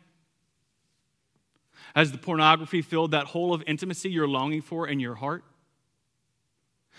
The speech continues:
Have your Facebook rants made you feel like you're an agent of change yet? Have your Instagram likes made you feel beautiful yet?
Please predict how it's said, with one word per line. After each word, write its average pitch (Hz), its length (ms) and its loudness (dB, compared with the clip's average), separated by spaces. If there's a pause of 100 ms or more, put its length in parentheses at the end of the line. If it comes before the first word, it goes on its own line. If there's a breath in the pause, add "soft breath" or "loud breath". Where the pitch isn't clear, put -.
(120)
Have 170 140 4
your 180 100 2
Facebook 202 520 -2
rants 135 320 -4
made 147 180 2
you 156 100 -6
feel 185 220 0
like 175 220 0
you're 175 140 2
an 170 100 -4
agent 160 340 0
of 139 100 -6
change 160 460 -4
yet? 107 320 -8 (1300 soft breath)
Have 160 120 4
your 180 80 0
Instagram 165 520 0
likes 135 520 -2
made 151 200 2
you 156 100 -6
feel 156 220 -2
beautiful 127 640 -6 (100)
yet? 123 340 -12